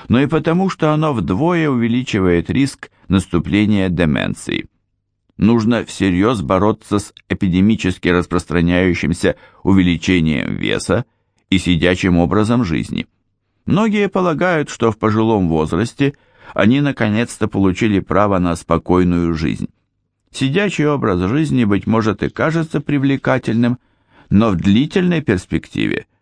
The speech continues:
обходится нам очень дорого. Нас всех манят вкусная еда и комфорт – ставшие важной составной частью нашей эволюционной программы приспособления, но из-за нынешнего изобилия мы боремся с излишним весом, и совершенно очевидно, что нам необходимо победить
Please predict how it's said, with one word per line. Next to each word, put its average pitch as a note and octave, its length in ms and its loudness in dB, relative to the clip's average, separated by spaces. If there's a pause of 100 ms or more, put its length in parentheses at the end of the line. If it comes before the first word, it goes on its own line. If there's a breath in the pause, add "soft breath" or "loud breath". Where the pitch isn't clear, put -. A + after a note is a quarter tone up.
(160)
обходится F2+ 720 0
нам A#2+ 340 0
очень C2+ 440 0
дорого. - 440 -4 (600)
Нас C3 320 -2
всех D#3+ 420 -2
манят C3 440 0
вкусная F2+ 600 0
еда D#2 400 2
и D2+ 120 0
комфорт – F2+ 720 -2 (280 soft breath)
ставшие E2 580 0
важной D2+ 400 0
составной D#2 520 0
частью C2+ 420 -2
нашей D2 420 -2 (100)
эволюционной C#2 720 0
программы D2+ 600 0
приспособления, C#2+ 960 -2 (500 soft breath)
но D#3+ 200 2
из-за E3 300 0
нынешнего C3 760 0
изобилия C3 580 0
мы A2+ 140 0
боремся B2+ 540 -2
с - 100 -8
излишним F2+ 580 0
весом, A2+ 440 0
и E2 40 -2
совершенно D#2 600 0
очевидно, D#2+ 600 0
что D#2+ 180 -4
нам E2 220 2
необходимо E2 720 0
победить D#2 640 -2